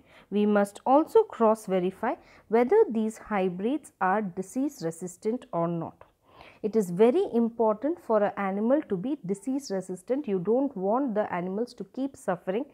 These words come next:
every other time with one or the other diseases. But even though it is a disease resistant type of animal, you still want regular checkups done by the veterinary doctors.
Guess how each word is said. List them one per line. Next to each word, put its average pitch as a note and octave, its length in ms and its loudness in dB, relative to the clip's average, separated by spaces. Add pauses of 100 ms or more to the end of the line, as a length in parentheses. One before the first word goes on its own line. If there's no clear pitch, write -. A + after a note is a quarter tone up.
(280)
every A#3 440 4
other F#3+ 260 0
time G3 280 -4
with F#3+ 180 -6
one G#3 340 0
or F3 120 -4
the E3+ 220 -6
other F#3+ 380 0
diseases. - 640 -12 (560)
But G#3 260 2
even D#4+ 380 6
though G#4+ 160 8
it D4+ 160 2
is A#3+ 140 4
a A3+ 80 6
disease A3 600 -2
resistant C#4+ 800 -4
type G#3+ 300 -2
of F#3 240 -2
animal, E3+ 420 -4 (320)
you F#3+ 140 0
still F#4+ 480 2
want F#3+ 380 -2 (100)
regular C#4 480 2
checkups A3 540 -2 (200)
done A3 280 4 (300)
by F#3 360 4
the E4 140 2
veterinary F#3 840 -4
doctors. - 580 -10